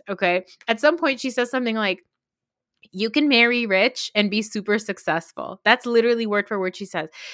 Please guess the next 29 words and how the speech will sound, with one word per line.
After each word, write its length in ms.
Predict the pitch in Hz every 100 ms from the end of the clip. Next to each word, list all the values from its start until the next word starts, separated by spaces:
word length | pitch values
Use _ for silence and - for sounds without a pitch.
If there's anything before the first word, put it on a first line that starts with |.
| -
She 120 | -
says, 220 | 220 214 190
"You 200 | 220 294
can 140 | 453 453
marry 340 | 240 240 240
rich 240 | 208 208 208
and 160 | 196
be 120 | 190 202
super 340 | 220 214 240
successful, 600 | 233 208 - 190 - 185
and 180 | 180 180
it 140 | 170
can 160 | - 185
all 280 | - 143 160
be 160 | 160 151
gone." 380 | 156 135 170 _ _ - - - _
I'm 160 | 247 262
sorry. 640 | 226 170 135 117 127 - _ _ _ -
I'm 160 | 226
sorry. 480 | 233 208 160 - - _ _ _ _ _ _ _ _ _ _
Lis-, 400 | 240 226 269 302 - - _ -
that's 280 | 233 262 349
like 160 | 349
saying, 580 | - 269 254 240 220 214 _
"You 180 | 190 220
can 220 | - 226
work 240 | 214 262 285
really 340 | 247 247 247
hard 600 | 208 214 185 180 175 208